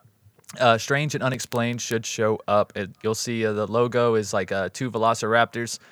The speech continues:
and it says, "True Crime Guys presents Strange and Unexplained." Guys, it's kinda hard to miss.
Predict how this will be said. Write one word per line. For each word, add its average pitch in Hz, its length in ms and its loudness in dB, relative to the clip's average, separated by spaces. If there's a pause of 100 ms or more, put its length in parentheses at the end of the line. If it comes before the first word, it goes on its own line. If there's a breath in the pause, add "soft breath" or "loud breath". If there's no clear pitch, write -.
(280 soft breath)
and 107 80 -8
it 107 40 -8
says, 110 220 -4
"True 139 140 -6
Crime 123 280 0
Guys 117 280 6
presents 120 640 -6
Strange 110 460 -4
and 92 80 -6
Unexplained." 98 640 -8 (180)
Guys, 104 260 0
it's 98 100 -10
kinda 104 260 -2
hard 107 200 0
to 95 60 -10
miss. 98 380 -8